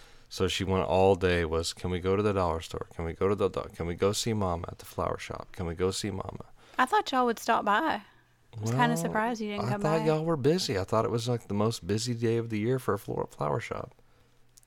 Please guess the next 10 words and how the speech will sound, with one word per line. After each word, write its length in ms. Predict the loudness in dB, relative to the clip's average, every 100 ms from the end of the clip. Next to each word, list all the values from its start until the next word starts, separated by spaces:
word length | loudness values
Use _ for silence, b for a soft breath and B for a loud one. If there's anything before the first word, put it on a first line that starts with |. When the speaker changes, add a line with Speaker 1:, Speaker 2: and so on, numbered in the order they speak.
| _
Speaker 2:
It, 300 | -6 -4 -4
it 140 | -6 -4
probably 340 | -6 -4 -6
was. 540 | -6 -4 -6 -8 -16 _ -8
Speaker 1:
And 160 | -2 0
I 60 |
was 280 | 0 -2 -8 -10
really 280 | -2 0 2
working 340 | 2 2 2
hard. 400 | 0 0 0 -2